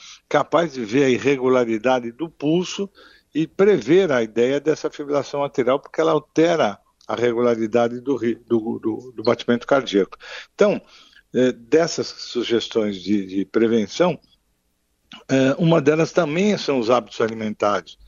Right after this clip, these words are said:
porque que aumenta muito a incidência da fibrilação atrial. Um dos maiores protetores é a cafeína. Você vê que a gente fala do,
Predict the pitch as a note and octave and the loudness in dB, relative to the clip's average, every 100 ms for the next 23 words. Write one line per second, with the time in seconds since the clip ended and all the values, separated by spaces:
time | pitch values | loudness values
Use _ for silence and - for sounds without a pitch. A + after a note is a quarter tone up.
0 | - _ B2 - D3+ - F3+ F3+ D3+ C#3 | -20 _ -8 -2 -2 0 0 0 2 2
1 | D3 D#3 D3+ C3+ C#3 C3+ D3+ - A#2 B2 | 2 0 -2 -2 -4 -2 -4 -2 -2 0
2 | B2+ A#2+ A#2+ C3 B2+ B2 - B2 A#2+ C#3 | 0 -2 -2 0 2 0 0 0 2 4
3 | A2+ F#2+ - - - - - _ _ _ | 4 2 -4 -20 -20 -20 -20 _ _ _
4 | D#3+ E3 F3 F3+ G#3 - D#3 - - - | -2 2 4 4 2 2 2 2 2 4
5 | E3+ D3+ B2 C3 B2+ - F3 F3 - E3 | 4 4 4 2 2 2 0 2 2 4
6 | B2 A#2+ G#2 F#2 A2+ B2+ - A#2+ - A#2+ | 4 0 -4 -6 -6 -6 -8 -6 0 2
7 | G2 G2 | 0 -4